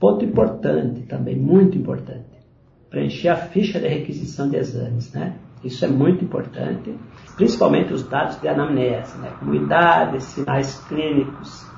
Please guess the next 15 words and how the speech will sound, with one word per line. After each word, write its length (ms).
exames, 1000
né? 420
As 180
lesões, 560
necrópsias 560
que 60
você 240
encontrar 580
e 20
a 60
suspeita 720
clínica 480
que 80
você 500
tem 340